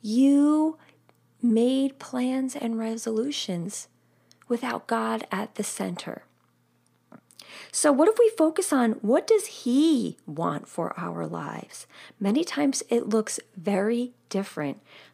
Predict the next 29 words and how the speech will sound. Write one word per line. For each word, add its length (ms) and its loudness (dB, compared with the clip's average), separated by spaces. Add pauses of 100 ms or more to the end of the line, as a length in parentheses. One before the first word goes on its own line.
(120)
than 100 0
what 140 0
the 60 0
plans 480 -4
are 300 -8 (100)
for 280 -10
our 240 -8
lives. 560 -10 (360)
And 120 -2
so 100 4
I've 100 0
been 140 2
thinking 260 2
a 60 0
lot 220 -2
about 300 -6
this 240 -10
lately. 380 -4
I've 180 0
been 120 2
actually 380 0
focused 460 -2
a 40 -2
lot 360 0
on 380 -2
goals 520 2
for 400 2 (140)
twenty 300 -2
nineteen. 580 -2